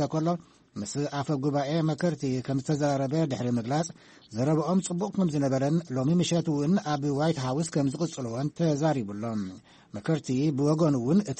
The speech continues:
ዝርርብ ፍርያማ ምንባሩ ጠቒሱሎም። ሃገራዊ ልቓሕ ክውስኽ እንተኾይኑ ሪፓብሊካን ኣብ መንግስታዊ ወጻኢታት ምጉዳል ክግበር ዝሓቱ ክኾኑ ከለዉ ዴሞክራት ብወገኖም ንሚልዮናት ኣሜሪካውያን ኣብ ሓደጋ ዘውድቕ ከም ክንክን ጥዕና ዝበለ ነገራት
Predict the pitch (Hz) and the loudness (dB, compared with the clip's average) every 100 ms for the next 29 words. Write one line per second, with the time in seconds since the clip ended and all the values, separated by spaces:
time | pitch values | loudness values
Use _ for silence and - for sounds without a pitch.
0 | 185 151 151 131 185 185 - 139 147 180 | 2 4 4 2 0 0 -2 2 4 4
1 | 156 131 135 123 113 107 123 143 160 190 | 4 4 4 4 0 -2 -4 -2 0 0
2 | 165 101 85 - - - - - 113 143 | 0 0 -6 -14 -20 -20 -12 -4 0 4
3 | 185 226 190 156 - - 165 - 190 127 | 4 4 2 0 -2 0 0 2 0 0
4 | 123 110 104 98 98 127 127 156 151 160 | 0 -2 -2 -4 -6 -6 0 2 2 2
5 | 160 165 165 123 127 139 143 165 143 220 | 2 2 0 0 2 2 0 0 4 6
6 | 165 151 - 143 127 117 123 131 143 151 | 4 2 -4 -4 -2 0 2 2 4 2
7 | 156 143 151 151 156 139 - 160 - 143 | 2 0 0 0 0 0 0 -2 0 -6
8 | - 110 117 139 156 165 165 - - - | -4 -4 -2 0 2 2 0 -10 -20 -18
9 | 123 110 131 135 143 131 143 143 151 160 | -6 0 0 2 2 2 2 2 4 2
10 | 165 - - _ 110 120 147 156 156 156 | 0 -6 -20 _ -2 2 4 6 6 4
11 | 156 156 156 151 160 135 120 123 123 120 | 4 4 2 4 2 4 2 0 -2 -2
12 | 131 139 139 135 143 139 151 170 - 147 | -2 2 2 2 2 0 0 -2 0 0
13 | 143 135 147 139 156 147 135 151 170 135 | 2 2 2 2 0 0 0 2 2 2
14 | 123 120 123 131 147 160 165 | 0 0 0 0 2 2 0